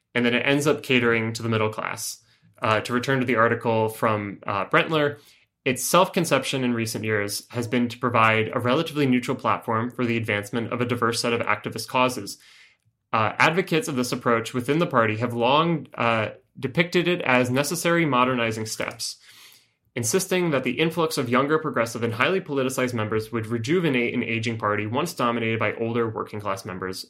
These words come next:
from East Germany. Friend of the show, Lauren Ballhorn, identified this earlier this year in, in his coverage of the twenty twenty-one Die Linke Party Congress,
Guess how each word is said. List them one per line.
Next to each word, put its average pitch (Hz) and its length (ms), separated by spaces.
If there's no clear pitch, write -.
from 104 300
East - 380
Germany. - 520
Friend 165 180
of 170 60
the 170 60
show, 139 240
Lauren 123 260
Ballhorn, 113 400
identified 143 540
this 117 140
earlier 113 300
this 104 200
year 98 180
in, 95 260
in 120 140
his 156 160
coverage 110 460
of 117 140
the 113 80
twenty 104 260
twenty-one 95 640
Die 101 100
Linke 90 340
Party 101 200
Congress, 156 640